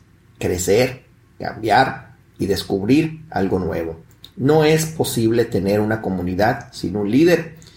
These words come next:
y no se puede ser un líder sin una comunidad. Los seres humanos precisamos un sentido de pertenencia, formar parte de una comunidad, pertenecer a ella y aprovechar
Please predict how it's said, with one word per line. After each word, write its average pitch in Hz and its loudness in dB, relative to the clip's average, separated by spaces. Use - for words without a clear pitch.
y 95 -4
no 117 2
se 143 2
puede 117 2
ser 123 0
un 120 -4
líder 143 2
sin 120 0
una 92 -6
comunidad. 101 0
Los 113 2
seres 170 4
humanos 135 0
precisamos 123 0
un 107 0
sentido 110 2
de 107 4
pertenencia, 85 -4
formar 98 0
parte 98 2
de 95 0
una 101 -2
comunidad, 95 -4
pertenecer 90 0
a 117 2
ella 110 0
y 95 0
aprovechar 101 0